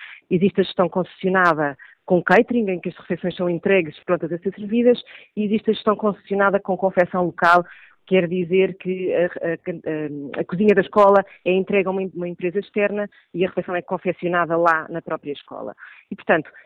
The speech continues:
existem já vários modelos e as opções dependem de quem tutela as escolas, seja o Ministério, em conversa com as escolas, seja as câmaras, em conversa com as escolas. E parece-nos que o problema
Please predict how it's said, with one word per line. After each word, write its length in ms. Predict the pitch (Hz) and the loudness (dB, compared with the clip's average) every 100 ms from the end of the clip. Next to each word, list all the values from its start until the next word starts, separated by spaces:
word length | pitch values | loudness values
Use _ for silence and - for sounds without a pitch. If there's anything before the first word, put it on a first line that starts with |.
| _ | _
existem 440 | - 220 294 269 247 | -2 2 4 4 4
já 320 | 269 269 247 | 4 2 0
vários 480 | 214 262 247 247 220 | -2 -2 -2 -4 -6
modelos 600 | 226 196 220 240 233 202 | -6 -2 0 0 -4 -6
e 100 | 220 | -4
as 100 | 208 | -4
opções 400 | - - 233 - | -6 -4 -6 -4
dependem 400 | - 220 233 240 | -2 0 0 -2
de 80 | |
quem 160 | - 247 | -4 -6
tutela 380 | - - 214 220 | -6 -6 -4 -4
as 80 | - | -6
escolas, 460 | - 185 170 165 - | -6 -6 -6 -10 -16
seja 200 | 139 156 | -14 -12
o 60 | |
Ministério, 580 | 175 185 - 208 240 220 | -8 -10 -2 0 0 -2
em 60 | 165 | -4
conversa 380 | 165 156 - | -4 -6 -6
com 100 | - | -8
as 80 | 196 | -10
escolas, 400 | - - 202 220 - - _ | -4 2 2 2 -6 -20 _
seja 160 | 175 208 | 2 2
as 80 | 214 | 2
câmaras, 400 | 180 180 196 175 | 0 0 -2 -6
em 80 | 156 | -10
conversa 340 | 151 170 - | -8 -8 -8
com 120 | - | -16
as 60 | 135 | -18
escolas. 340 | - - 78 - - - _ - | -14 -12 -12 -16 -20 -20 _ -4
E 80 | 226 | 2
parece-nos 640 | 208 254 208 196 220 226 | 4 6 6 4 0 -2
que 140 | - 262 | -2 -4
o 20 | |
problema 640 | 262 226 196 180 185 202 | -2 -2 0 0 -2 -4